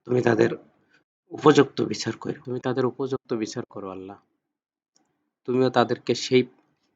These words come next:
তাদের যে কর্মফল, সেই কর্মফল অবশ্যই তুমি তাদের সেই প্রতিদান দিও,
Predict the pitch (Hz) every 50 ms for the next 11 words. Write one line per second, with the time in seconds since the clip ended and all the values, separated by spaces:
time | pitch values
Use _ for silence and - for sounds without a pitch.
0 | _ _ _ _ - 123 120 117 123 117 120 - 120 - - 120 117 123 127 123
1 | 117 - - 123 117 101 98 _ _ - - 123 - _ - 117 117 120 120 113
2 | - - 117 117 - - - _ _ _ _ _ _ _ 123 117 123 120 - -
3 | - 123 113 - 113 113 110 - 107 104 107 110 107 - - 113 113 - 110 101
4 | - 110 110 104 101 104 101 101 101 101